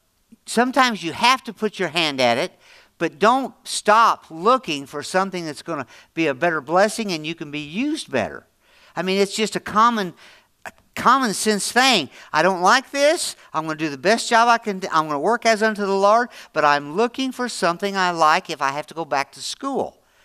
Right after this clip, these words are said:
'Cause there's schools you can get now all the time. Wh-, why are you bringing that up? 'Cause I want you to be blessed. And you're not being blessed because you're putting yourself in a position where how can you be blessed when you hate what you're doing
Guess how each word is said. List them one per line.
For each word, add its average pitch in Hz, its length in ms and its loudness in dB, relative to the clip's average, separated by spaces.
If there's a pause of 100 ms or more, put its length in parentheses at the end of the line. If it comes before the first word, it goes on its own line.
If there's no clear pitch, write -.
(960)
'Cause 143 160 -8
there's 156 160 -2
schools 285 400 0
you 202 80 -2
can 170 100 -4
get 170 180 2
now 156 200 4
all 147 160 0
the 120 80 -14
time. 180 460 -6 (400)
Wh-, 185 440 -20
why 202 120 2
are - 20 0
you 233 120 -4
bringing 247 220 -2
that 247 120 0
up? 247 200 0 (220)
'Cause 185 160 -2
I 175 100 6
want 226 280 2
you 269 120 -4
to 240 80 -4
be 208 120 -2
blessed. 233 720 2 (260)
And 180 100 -2
you're 190 120 0
not 233 200 4
being 214 220 0
blessed 277 480 2
because 190 260 -4
you're 180 100 -4
putting 262 280 -4
yourself 240 420 -2
in 208 80 -6
a 180 60 -8
position 220 580 -6 (220)
where 214 200 4
how 226 160 4
can 240 140 -8
you 233 100 -6
be 220 140 -4
blessed 247 360 0
when 214 100 -6
you 208 120 -2
hate 226 200 0
what 208 180 -6
you're 202 100 -8
doing 247 360 -4